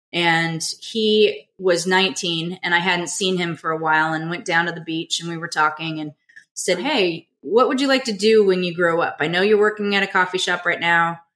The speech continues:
What are you doing? I want to support you." And he looked at me and he goes, "Aunt Kim, you're miserable right now.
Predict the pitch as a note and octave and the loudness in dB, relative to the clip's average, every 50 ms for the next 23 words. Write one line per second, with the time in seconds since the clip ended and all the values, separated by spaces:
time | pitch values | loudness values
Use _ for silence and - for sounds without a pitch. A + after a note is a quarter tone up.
0 | _ _ _ - A#3+ B3 C4 C4+ C4 A3 A3 F#3 E3 D#3+ E3+ F3+ G3 G3+ G3 - | _ _ _ 0 2 4 4 4 4 4 2 2 0 0 0 0 0 0 0 0
1 | G3 - - G#3+ G3+ - E3+ F3+ F3 D3 A#2+ - - _ _ _ _ _ _ _ | -2 0 2 2 2 2 2 2 2 2 2 0 -4 _ _ _ _ _ _ _
2 | _ _ - F3+ F#3 F3+ F3+ G3+ G3+ G3 G3 A#3+ - A3+ - B3 - G3 F#3 F3+ | _ _ 0 0 2 2 2 2 4 4 4 2 2 0 -4 -6 -4 -2 -2 -2
3 | F3+ F3+ F3 E3+ F#3 F3 E3+ E3+ - - - - A3 B3 - - - A3+ A3 A3+ | -2 -2 -2 0 0 0 0 -2 -6 -6 -6 -6 -6 -6 -6 -6 -4 -2 -2 0
4 | B3 B3+ B3 - _ _ _ _ _ _ _ _ _ _ _ - - _ G3 G3 | -2 -2 -4 -6 _ _ _ _ _ _ _ _ _ _ _ -20 -14 _ 0 2
5 | G#3 G#3+ G#3+ G#3 G3+ G#3 G#3 G#3+ A3+ A#3+ A3 A3+ A#3+ A3+ G3+ F3+ F3+ E3 D#3+ E3 | 4 6 6 6 6 6 6 6 6 6 6 6 6 6 6 4 4 2 4 2
6 | D#3+ - - - - G#2+ G#2 D#3+ | 0 0 -2 -4 -6 -8 -8 -10